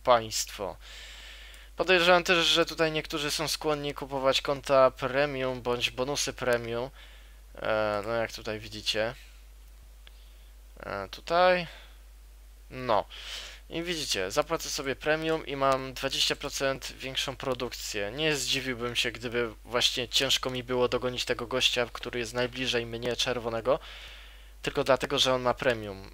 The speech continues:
No, no, ale to jest tylko spekulacja. E, a jutro co z-, postaram się zrobić? Jutro z samego rana, e, wyślę skana. Jeszcze się zastanowię, czy wyślę, ale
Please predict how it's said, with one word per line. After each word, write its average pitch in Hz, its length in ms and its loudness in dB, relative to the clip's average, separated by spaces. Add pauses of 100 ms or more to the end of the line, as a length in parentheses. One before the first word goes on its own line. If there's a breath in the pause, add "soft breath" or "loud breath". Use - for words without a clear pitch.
No, - 100 -8
no, 135 100 -4
ale 127 300 6
to 120 120 -6
jest 110 120 -4
tylko 123 160 -6
spekulacja. 117 680 -2 (580 loud breath)
E, 110 420 -2
a 113 280 2
jutro 135 340 -4
co - 180 -4
z-, - 200 -8 (100)
postaram 135 400 -4
się 120 220 -4
zrobić? 113 580 -4
Jutro 135 420 -6
z - 60 -2
samego 139 500 2
rana, 113 380 4 (680 loud breath)
e, 117 200 -4
wyślę 143 320 4
skana. 139 680 4 (800 loud breath)
Jeszcze 139 200 2
się 147 120 6
zastanowię, 147 600 2
czy - 160 0
wyślę, 101 440 -2
ale 113 580 6